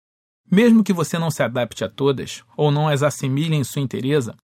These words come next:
poderá ter um ganho considerável se assimilar parte delas. Como ensina Deming, felizmente uma otimização total não é necessária.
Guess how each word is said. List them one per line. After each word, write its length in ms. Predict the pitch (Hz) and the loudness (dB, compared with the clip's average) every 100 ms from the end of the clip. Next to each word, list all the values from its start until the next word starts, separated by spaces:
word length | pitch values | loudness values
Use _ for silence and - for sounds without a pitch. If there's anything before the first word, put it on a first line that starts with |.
| _ _ | _ _
poderá 360 | 185 180 190 175 | -2 0 2 0
ter 200 | 190 185 | 0 0
um 140 | 170 | 0
ganho 220 | 170 170 | -2 -4
considerável 880 | - 202 240 220 196 151 139 151 175 | -2 0 2 0 0 0 0 0 -2
se 140 | 165 180 | -4 -4
assimilar 500 | - 170 170 170 - | -4 -4 0 -2 -2
parte 340 | 202 220 - 156 | -4 -4 -4 -6
delas. 540 | 139 107 - - - _ _ _ _ _ _ | -4 -6 -8 -18 -20 _ _ _ _ _ _
Como 180 | 262 277 | -2 0
ensina 340 | - 160 143 | 0 0 -4
Deming, 420 | 120 120 139 165 - _ _ _ _ _ _ | -2 -4 -2 -6 -10 _ _ _ _ _ _
felizmente 840 | - 240 294 254 147 160 202 202 | -4 0 2 2 2 2 2 2
uma 100 | 196 | 2
otimização 720 | 190 - 185 165 156 - 175 160 | 0 0 -2 0 -2 -2 -6 -4
total 540 | 190 170 - 170 196 | -4 -4 -2 0 2
não 200 | 190 226 | 2 2
é 120 | 226 | 2
necessária. 640 | 220 190 - - - - | 2 0 -2 -8 -10 -10